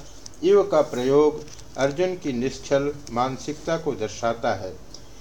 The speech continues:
इव शब्द लगा देने से वाक्य का यह तात्पर्य हो गया कि भगवान, आप तो मिली जुली बातें नहीं कहेंगे, आप मुझे मोह में नहीं डालेंगे, पर मेरी बुद्धि ही कुछ चक्कर में पड़ गई है,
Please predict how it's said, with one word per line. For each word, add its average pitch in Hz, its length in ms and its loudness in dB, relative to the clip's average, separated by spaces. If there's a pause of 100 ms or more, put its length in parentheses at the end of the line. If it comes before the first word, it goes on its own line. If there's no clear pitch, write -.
(220)
इव 208 200 6
शब्द 175 580 2 (120)
लगा 143 380 6
देने 156 320 4
से 143 200 0
वाक्य 143 400 4
का 151 160 2
यह 135 180 2
तात्पर्य 131 560 2
हो 151 180 4
गया 113 260 2 (420)
कि 131 80 -4
भगवान, 151 560 -2 (400)
आप 156 300 6
तो 196 120 4
मिली 180 320 2
जुली 160 300 0
बातें 120 380 2
नहीं 131 260 -4
कहेंगे, 104 460 -6 (480)
आप 165 260 6
मुझे 175 300 0
मोह 165 320 2
में 170 200 0
नहीं 131 200 0
डालेंगे, 151 480 2 (480)
पर 160 100 2
मेरी 151 380 6
बुद्धि 170 400 -2
ही 185 240 4
कुछ 165 180 -2 (540)
चक्कर 170 340 2
में 147 260 -2
पड़ 151 140 4
गई 123 320 -2
है, 104 160 -8